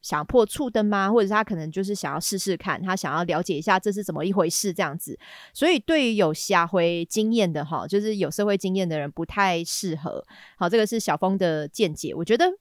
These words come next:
蛮实在的，<laughs> 好像真的是这样欸。啊，如果你今天想要更好的服务的话，你就会去可能两个小时或者什么三个小时，然后比较完整的，有头有尾，有那个残废澡的啦，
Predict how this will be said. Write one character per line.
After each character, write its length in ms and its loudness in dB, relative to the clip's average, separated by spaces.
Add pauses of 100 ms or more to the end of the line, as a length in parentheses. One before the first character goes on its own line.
(160)
蛮 380 4
实 300 -4
在 180 4 (180)
的， 100 6 (320)
<laughs> 340 -8
好 80 6
像 140 8
真 120 2
的 80 6
是 100 -4
这 260 4
样 200 6
欸。 60 -2
啊， 160 4
如 120 4
果 140 8
你 140 2
今 160 -2
天 100 2
想 160 0
要 200 0
更 180 6
好 160 2
的 80 0
服 200 -4
务 100 2
的 140 2
话， 240 2 (440)
你 60 -2
就 140 4
会 100 8
去 460 0
可 140 -2
能 100 2
两 180 2
个 80 -2
小 220 0
时 240 -4
或 100 0
者 80 0
什 80 -4
么 80 -2
三 180 -2
个 120 0
小 180 -2
时， 280 -8
然 100 -8
后 120 0
比 100 -6
较 120 4
完 260 0
整 260 -4
的， 100 -4
有 100 -2
头 240 -2
有 200 4
尾， 180 4
有 140 0
那 80 -2
个 100 0
残 300 -2
废 200 4
澡 300 2
的 120 -2
啦， 400 2